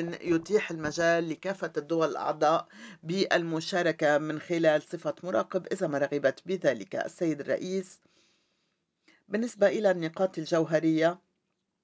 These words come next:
دورنا أساسي فيما يتعلق بجملة من المسائل، خصوصا على مستوى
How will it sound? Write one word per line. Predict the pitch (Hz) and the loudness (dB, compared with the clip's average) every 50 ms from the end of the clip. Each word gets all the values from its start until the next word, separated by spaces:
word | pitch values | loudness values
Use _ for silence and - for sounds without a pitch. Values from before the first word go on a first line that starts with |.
| _ _ - - - | _ _ -16 -10 -6
دورنا | 151 147 165 165 165 170 170 160 147 139 131 - - | 2 2 2 2 2 0 -4 -4 -2 -2 -2 -2 -2
أساسي | 170 165 - 151 147 - - - 180 175 | -4 -4 -4 -8 -8 -8 -6 -6 -6 -6
فيما | - 202 202 185 147 | -6 -6 -2 -2 -2
يتعلق | 139 - 139 147 160 165 165 160 160 - | 0 2 2 2 2 2 2 0 0 -2
بجملة | 165 160 156 156 151 - 165 165 160 156 151 147 | -4 0 0 0 0 0 -4 -4 0 0 0 0
من | 151 151 151 147 | 0 -2 0 2
المسائل، | 135 131 139 143 139 135 143 - 175 170 165 - - 143 147 135 - - - - - - - - - _ | 2 2 2 2 0 0 0 2 2 2 2 2 2 -2 -2 -4 -8 -12 -20 -20 -20 -18 -18 -20 -18 _
خصوصا | - 208 202 202 - 202 190 - 156 | -2 -2 -2 -2 -2 -10 -4 -4 -4
على | 147 147 147 175 165 156 | -2 0 0 0 0 0
مستوى | 160 170 165 - - 160 156 160 156 156 156 156 - | -2 -4 -10 -4 -2 0 2 2 2 2 2 0 0